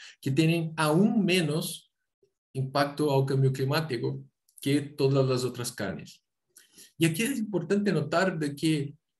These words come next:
la importancia no es de dónde compramos,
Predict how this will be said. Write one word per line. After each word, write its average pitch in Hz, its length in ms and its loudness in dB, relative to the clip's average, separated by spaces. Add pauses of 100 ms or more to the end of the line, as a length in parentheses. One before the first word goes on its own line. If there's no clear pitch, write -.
(880)
la 156 140 2
importancia 202 880 2
no 147 240 -2
es 202 460 -2 (160)
de 139 180 0
dónde 180 340 4
compramos, 160 800 -2